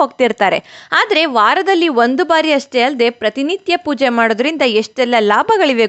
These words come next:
ಗೊತ್ತಾ? ನಮ್ಮ ಹಿಂದಿನ ತಲೆಮಾರಿನವರು ಇದನ್ನ ನಡ್ಸ್ಕೊಂಡ್ ಬಂದಿಲ್ಲ, ನಾವು ಶುರು ಮಾಡಿದ್ರೆ ಏನಾದ್ರೂ ತಪ್ಪಾಗುತ್ತೇನೋ ಅನ್ನೋ ಭಯ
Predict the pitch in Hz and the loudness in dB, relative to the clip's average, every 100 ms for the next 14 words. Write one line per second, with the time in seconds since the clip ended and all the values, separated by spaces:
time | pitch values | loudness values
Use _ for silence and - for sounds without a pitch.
0 | 233 220 233 214 214 - 269 339 359 349 | 0 -2 0 0 -2 -6 0 0 2 2
1 | 349 427 427 440 302 277 294 285 285 262 | 2 2 2 0 0 0 2 2 2 2
2 | 254 262 269 247 277 269 254 233 226 - | 2 2 2 0 0 2 2 0 0 -2
3 | 381 294 247 226 226 233 233 240 285 403 | 0 0 0 0 2 2 0 0 0 0
4 | 427 320 294 262 247 233 254 240 233 240 | 0 0 2 0 0 0 0 2 2 0
5 | 240 240 233 285 311 302 247 240 240 214 | -2 -4 -2 -2 0 -2 -2 0 2 2
6 | 220 214 220 269 | 2 0 0 2